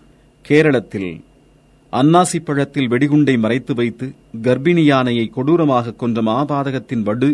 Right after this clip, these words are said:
இன்னமும் மறையவில்லை. இப்போது முதுமலையில் யானையை தீப்பந்தம் வீசி கொன்ற கொடூரம் நடைபெற்றுள்ளது.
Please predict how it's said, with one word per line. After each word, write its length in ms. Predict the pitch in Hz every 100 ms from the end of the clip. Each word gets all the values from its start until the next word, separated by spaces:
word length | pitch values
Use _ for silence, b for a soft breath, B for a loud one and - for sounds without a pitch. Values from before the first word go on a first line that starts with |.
| -
இன்னமும் 440 | 113 110 104 98 82
மறையவில்லை. 560 | 101 101 95 98 98 101 _ _ b b b b b b b b b _ _ _ _ _ _ _ _ _ _ _ _ -
இப்போது 340 | 156 151 143
முதுமலையில் 600 | 131 151 196 170 143 110 101 - -
யானையை 520 | 117 117 160 196 165 131 -
தீப்பந்தம் 580 | 180 202 - 180 156 131
வீசி 260 | 135 135 123
கொன்ற 300 | 127 117 113
கொடூரம் 540 | 120 120 165 147 107 - - _ -
நடைபெற்றுள்ளது. 760 | 107 98 95 - 98 95 92